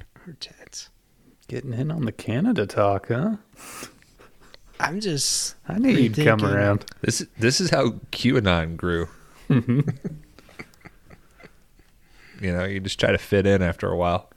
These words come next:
Speaker 2: You know, they're just up there sucking the lifeblood out of the earth.
Speaker 1: You know, if we could get half the followers that QAnon had, I'd, I'd be all right. Or
Speaker 3: Yeah, we
Speaker 1: has. <laughs>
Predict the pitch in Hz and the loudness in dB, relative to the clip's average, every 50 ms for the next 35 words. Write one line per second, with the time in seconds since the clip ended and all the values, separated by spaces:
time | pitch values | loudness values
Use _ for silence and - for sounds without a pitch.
0 | - - - - - - - - - - - - - _ - - 95 95 95 95 | -20 -20 -20 -20 -20 -20 -20 -20 -20 -20 -20 -20 -20 _ -10 -8 -4 -2 -2 0
1 | 98 104 113 120 120 95 - - - 104 92 - - - 98 95 95 98 98 98 | 2 2 0 0 0 -4 -2 -2 -2 -2 -2 -4 -6 -4 -4 -2 -2 -2 0 -2
2 | 92 92 - - - - - - - - - - - - 104 92 - 110 98 90 | -2 -2 -6 -14 -20 -20 -20 -20 -20 -20 -18 -12 -6 -4 -4 -4 -2 -4 -4 -2
3 | 87 90 92 92 98 - - - - 101 98 95 95 98 101 101 95 95 92 95 | -2 -2 -2 -2 -2 -4 -4 -4 -2 0 0 0 0 0 0 0 -2 -2 -2 0
4 | 101 104 107 101 - - - - - - - - - - - _ _ _ _ - | 2 2 2 0 0 -4 -10 -18 -20 -20 -20 -20 -20 -20 -20 _ _ _ _ -20
5 | - - - - _ - 151 139 135 131 127 123 127 - - 135 135 123 - 180 | -20 -20 -20 -20 _ -10 -8 -6 -6 -6 -6 -6 -8 -10 -10 -10 -10 -6 -4 -4
6 | 196 190 - 151 139 135 135 123 117 117 - - 135 131 131 131 - - - - | -2 -2 -2 -4 -2 -4 -6 -6 -6 -6 -4 -4 -2 -2 -4 -4 -6 -10 -14 -16
7 | - - - - 127 117 117 120 120 123 123 120 120 120 - - - - - - | -16 -16 -14 -14 -14 -12 -12 -12 -12 -12 -12 -12 -12 -12 -12 -14 -14 -12 -8 -6
8 | 131 127 120 117 113 113 113 113 120 120 120 120 - - 110 120 123 127 127 - | -6 -6 -6 -8 -10 -12 -14 -14 -14 -14 -14 -14 -14 -14 -16 -16 -16 -18 -20 -20
9 | - - 131 123 120 123 135 123 120 117 113 113 120 120 120 127 - _ _ _ | -20 -16 -16 -16 -14 -14 -12 -12 -12 -12 -14 -14 -14 -16 -18 -18 -20 _ _ _
10 | - - - - - - _ _ _ _ _ _ _ _ _ _ _ _ _ _ | -20 -20 -20 -20 -20 -20 _ _ _ _ _ _ _ _ _ _ _ _ _ _
11 | _ _ _ _ _ _ _ _ _ - 113 107 - - 87 87 85 - - 117 | _ _ _ _ _ _ _ _ _ -12 -12 -10 -6 -6 -4 -4 -4 -4 -6 -6
12 | 120 - - - - - - | -4 -2 0 0 -2 -2 -4